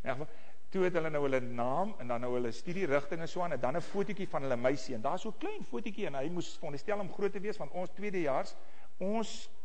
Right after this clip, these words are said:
wil nie name leer nie, ons wil foto's kyk. Jy weet, ons is baie meer visueel as die ander mense ingestel. In elk geval, en ek sien die klein fotootjie en ek gryp die plakkaat en sê, "Hoekom is dit so 'n klein foto?" En ek sien,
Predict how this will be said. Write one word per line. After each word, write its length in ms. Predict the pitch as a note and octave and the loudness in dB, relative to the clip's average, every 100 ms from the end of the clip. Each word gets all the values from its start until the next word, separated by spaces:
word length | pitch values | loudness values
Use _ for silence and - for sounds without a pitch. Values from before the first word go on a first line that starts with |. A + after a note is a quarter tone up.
| - - | -2 -2
wil 240 | A#2+ B2 | -2 0
nie 100 | G3+ | 0
name 340 | F3+ B2 D3+ F#3 | 2 2 4 4
leer 200 | C#3+ C3 | 2 2
nie, 140 | E3+ | 2
ons 200 | F3 F3 | 2 0
wil 100 | F#3+ | 0
foto's 380 | E3 A3 E3+ C3+ | 2 2 0 0
kyk. 280 | - - - - - | 0 -2 -2 -2 -2
Jy 60 | - | -2
weet, 160 | A#2 - | -2 -2
ons 240 | E3 - | -2 -2
is 120 | E3 | -2
baie 220 | - E3+ | -2 -2
meer 160 | E3+ C#3 | 0 -2
visueel 540 | A#2+ E3 D#3 A#2+ G#2 - - - | 0 -2 -2 -2 -2 -2 -2 -2
as 120 | - A#2+ | -2 -2
die 100 | - | 0
ander 200 | A2+ G2+ | 0 0
mense 300 | - - - - - - | -2 -2 -2 -2 -2 -2
ingestel. 420 | A#2+ B2+ - - - - - - - | -2 -2 -2 -2 -2 -2 -2 -2 -2
In 140 | D#3 | -2
elk 180 | F3 F#3 | 2 2
geval, 300 | F#3+ G#3 F3+ | 2 2 4
en 100 | D3+ | 4
ek 120 | C#3+ | 2
sien 200 | - B3 | 0 -2
die 100 | A3 - | -2 0
klein 220 | A#3 A3+ | 0 0
fotootjie 360 | A#3+ B3 B3 A3+ | 0 0 0 0
en 80 | F3 | 0
ek 40 | |
gryp 220 | G3+ G#3 G#3+ | 2 2 4
die 60 | |
plakkaat 360 | G#3+ G3+ G#3 F3 | 2 4 4 2
en 80 | E3 | 4
sê, 60 | |
"Hoekom 260 | E3 F4 F4 | 4 4 4
is 80 | C#4 | 2
dit 100 | D4 | 2
so 100 | D4+ | 2
'n 60 | |
klein 240 | - C4+ A#3 | 6 4 4
foto?" 240 | A#3+ G3+ | 2 2
En 80 | E3 | 2
ek 120 | - | 0
sien, 300 | - A#3 | 0 -2